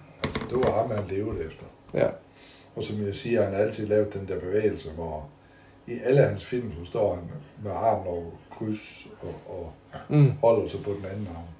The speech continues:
Speaker 2: Ja, det kan jeg godt huske,
Speaker 1: Det var
Speaker 2: sådan
Speaker 1: hans
Speaker 2: noget.
Speaker 1: image.
Speaker 2: Ja. Og så er Ray Enright, instruktøren. Han har instrueret omkring treoghalvfjerds film mellem nitten syvogtyve og nitten treoghalvtreds, og mange af dem fra Warner Brothers. Men ellers er der faktisk ikke rigtig mere at sige om ham,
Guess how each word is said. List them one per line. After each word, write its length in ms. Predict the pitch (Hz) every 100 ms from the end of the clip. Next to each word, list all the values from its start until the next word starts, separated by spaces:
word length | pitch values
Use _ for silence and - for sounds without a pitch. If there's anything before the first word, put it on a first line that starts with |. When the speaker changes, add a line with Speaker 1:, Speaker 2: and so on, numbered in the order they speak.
| -
Speaker 2:
Ja, 120 | 117
det 240 | 127 - -
kan 100 | 131
jeg 80 | 117
godt 140 | 110
huske, 240 | 120 123 120
Speaker 1:
Det 80 | 117
var 60 |
Speaker 2:
sådan 120 | 107
Speaker 1:
hans 220 | 107 101 104
Speaker 2:
noget. 120 | 98
Speaker 1:
image. 360 | 104 - - - -
Speaker 2:
Ja. 140 | 113 107 - - - - - - - - - - - - - - - - - - - - - - -
Og 80 | -
så 100 | 143
er 360 | 143 131 120
Ray 160 | 131 127 135
Enright, 380 | 170 143 123
instruktøren. 760 | 120 117 113 - 147 139 110 98 - -
Han 160 | - 117
har 80 | 113
instrueret 400 | 110 107 123 127
omkring 420 | 113 - 123 -
treoghalvfjerds 680 | - - 143 107 104 120 120
film 320 | - 143 113 101
mellem 440 | 113 123 120 107 95 -
nitten 260 | 131 123 123
syvogtyve 520 | - 131 117 - 127
og 60 | 120
nitten 220 | 117 113
treoghalvtreds, 640 | - 113 101 104 135 139 123
og 80 |
mange 260 | 107 113 120
af 60 | 110
dem 100 | 110
fra 180 | 113
Warner 320 | 98 110 110 127
Brothers. 500 | 104 101 104 - - - - - -
Men 80 | -
ellers 180 | 117 120
er 60 | 117
der 80 |
faktisk 240 | 113 117 -
ikke 120 | 123
rigtig 160 | 120 120
mere 100 | 123
at 60 |
sige 200 | - 127
om 60 | 120
ham, 140 | 101